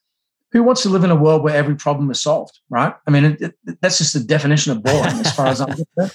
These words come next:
Speaker 1: right?
Speaker 2: Yeah, we'll
Speaker 1: And,
Speaker 2: never get
Speaker 1: you know,
Speaker 2: there, but
Speaker 1: you know, why did, why did humans rise from, you know, the savannah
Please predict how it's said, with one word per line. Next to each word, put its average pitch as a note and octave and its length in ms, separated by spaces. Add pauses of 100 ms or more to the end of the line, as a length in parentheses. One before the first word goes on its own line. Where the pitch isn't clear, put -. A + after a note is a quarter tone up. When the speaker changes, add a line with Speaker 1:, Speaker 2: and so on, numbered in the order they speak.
Speaker 1:
right? C3+ 200
Speaker 2:
Yeah, A#2+ 160
we'll B2+ 120
Speaker 1:
And, C3+ 80
Speaker 2:
never D#3 220
get C#3 160
Speaker 1:
you D#3+ 60
know, C3+ 60
Speaker 2:
there, A2 280
but A2 180 (600)
Speaker 1:
you F3 80
know, D#3 180 (140)
why F#3 260
did, E3+ 280
why E3 200
did F3 180
humans D#3 460
rise C3+ 460
from, C3 560 (340)
you C#3+ 100
know, B2 320 (420)
the C#3 80
savannah C#3 800